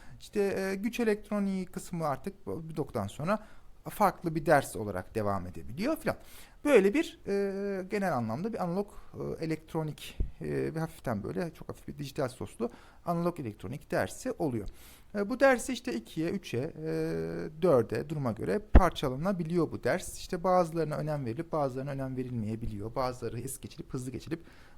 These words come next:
bazıları, e, detaylandırılabiliyor. Bu işte üniversitenin, e, işte hocaların profilinin, e, işte ilgi alanlarının işte, e, değişik faktörlere göre de,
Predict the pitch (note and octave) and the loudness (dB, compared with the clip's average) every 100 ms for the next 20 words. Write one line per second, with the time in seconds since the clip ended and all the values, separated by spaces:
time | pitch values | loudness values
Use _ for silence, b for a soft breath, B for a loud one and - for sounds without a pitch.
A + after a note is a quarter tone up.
0 | - F#3 C#3 A2+ A2+ F3+ F#3+ D3+ C#3+ D3+ | 0 4 4 2 -2 -2 -2 -4 -4 -2
1 | D3+ C#3+ C3+ B2 C3+ C3+ C#3 C3 B2+ G#2+ | -2 -2 -2 -2 -4 -4 -6 -4 -2 0
2 | E3 G#3+ B B - B3 G#3+ - A3+ G#3+ | 0 -4 B B -6 -2 -2 -2 -2 0
3 | F3+ - - G#2 F3 E2+ E2 E2 D#2+ - | 0 -2 -4 -4 -4 -6 -6 -6 -8 -10
4 | - D2+ D#2 E3 E3+ F3+ E3+ F#3+ E3 A#2+ | -8 -6 -6 -8 -8 -8 -6 -2 0 -2
5 | A#2+ B2+ B2+ A#2+ G#2+ E2 E2 D3+ C#3+ C3+ | -4 -6 -8 -8 -10 -8 -6 -6 -6 -8
6 | - D3+ D3+ F3 D#3+ D3+ A#2+ G2 D2+ G#2+ | -10 -8 -6 -6 -4 -2 -2 -4 -6 -8
7 | D#3+ F#3+ B B B D3 - D#3 D#2 - | -6 -6 B B B -16 -10 -6 -4 -4
8 | G1+ G#1+ - - - - F#2 F#2+ F2+ - | -4 -6 -6 -6 -6 -6 -6 -8 -8 -10
9 | F#3+ G#3+ A#3 C4+ G3 A3+ - - G#3+ - | -6 -2 2 2 2 -4 -8 -2 -2 0
10 | G3+ F3 D3+ A#2 C3+ E3 A#3 G#3+ | 0 0 0 -2 -4 -2 -2 -4